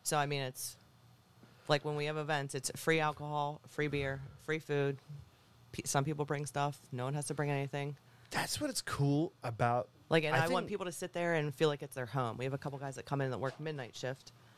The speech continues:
Speaker 1: They'll come in at eight thirty and they'll be like, they'll see me in there and be like, "Oh, are you open?" I'm like, "No, but yeah, come on in." They'll put their feet up, kick their feet up on the chair. Like, it's their home, too.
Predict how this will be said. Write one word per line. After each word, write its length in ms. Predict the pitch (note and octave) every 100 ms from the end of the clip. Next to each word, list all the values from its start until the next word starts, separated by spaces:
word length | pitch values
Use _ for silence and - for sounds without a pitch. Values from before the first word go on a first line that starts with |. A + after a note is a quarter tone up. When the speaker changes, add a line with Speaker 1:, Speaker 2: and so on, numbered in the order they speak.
| - - -
Speaker 1:
They'll 120 | C#3+
come 220 | - D3+
in 200 | C#3+ C#3+
at 200 | C3 A#2+ - -
eight 180 | C#3+ -
thirty 300 | C#3+ C#3+ C#3+
and 100 | C#3+
they'll 100 | C3+
be 120 | B2+
like, 220 | C#3 C3+ -
they'll 160 | C#3 C3+
see 220 | - C4
me 120 | F3
in 80 | B2+
there 120 | B2+
and 100 | C3
be 60 | C3+
like, 140 | C3+ -
"Oh, 100 | G#3
are 60 |
you 140 | E3 D#3+
open?" 220 | F#3+ E3
I'm 80 | D#3
like, 180 | D3
"No, 160 | G3 G3
but 140 | F3 -
yeah, 160 | F3 D3 A2+
come 140 | F3+
on 100 | E3+
in." 160 | F3 A#2 - - - -
They'll 100 | -
put 180 | F#3 F#3+
their 120 | F3+
feet 280 | E3+ - E3
up, 240 | D#3+ D#3+ -
kick 160 | D#3+
their 120 | E3
feet 180 | D#3 D3
up 140 | D#3 D#3+
on 100 | D#3
the 80 |
chair. 400 | D#3 D#3 D#3 D#3
Like, 200 | D3+ D3 -
it's 160 | E3 -
their 140 | F#3
home, 180 | F3+ E3
too. 200 | G#3+